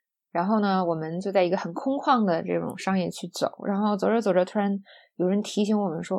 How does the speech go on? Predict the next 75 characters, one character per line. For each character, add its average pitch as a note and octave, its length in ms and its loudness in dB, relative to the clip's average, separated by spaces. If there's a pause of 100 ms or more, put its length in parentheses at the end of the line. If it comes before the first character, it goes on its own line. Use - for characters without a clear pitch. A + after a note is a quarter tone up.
，“哦， - 220 -8
有 F3 120 -2
人 E3 280 -2
可 F3 100 -8
能 E3 160 -4
在 F3+ 160 4
偷 G3 300 2
你 F#3+ 80 2
们 D#3+ 80 -4
的 E3+ 60 -6
包。” F3 340 0 (320)
然 G#3+ 100 2
后 A3+ 40 4
我 G#3+ 40 4
们 F#3+ 60 0
才 G3 120 0
发 G#3 200 4
现， G3+ 260 0
就 F#3 80 -2
是 F3+ 40 0
他 - 140 -4
包 G3 280 8
后 G3 140 4
边 F3+ 200 4
那 F3 120 -4
个 D#3+ 80 0
拉 F3 180 4
链 F#3+ 120 4
儿 E3 100 2
被 D#3+ 100 0
拉 D#3+ 200 0
开 E3 200 -2
了， E3+ 200 2 (440)
然 E3 140 -2
后 G3 180 8
我 D#3+ 140 6 (180)
赶 F3+ 180 2
快 G#3 160 4
问 G#3+ 140 4
他 F#3+ 120 0
说 G3+ 140 -2
，“你 G3+ 80 4
有 F3+ 80 2
没 G#3 60 6
有 G3+ 80 6
丢 G3+ 180 6
东 G3+ 160 4
西？” F#3+ 240 -4
然 E3+ 80 -4
后 E3+ 80 -6
他 F3 60 -8
说 F3+ 180 0
，“没 E3+ 160 -4
关 G3 240 4
系， - 160 -4
我 D#3 80 0
今 F3+ 140 -4
天 F#3+ 100 0
感 - 180 2
冒 F#3 220 2
了， - 100 0
我 F#3+ 80 4
擤 F3 140 -2
的 E3+ 80 -2
鼻 E3 180 -2
涕 - 200 -4
都 G3 120 6
放 F#3+ 240 4
在 E3+ 280 2
那 F3+ 100 0
个 E3+ 80 0
小 - 180 4
包 D#3+ 200 4
包 D#3+ 180 4
里。” E3+ 180 -2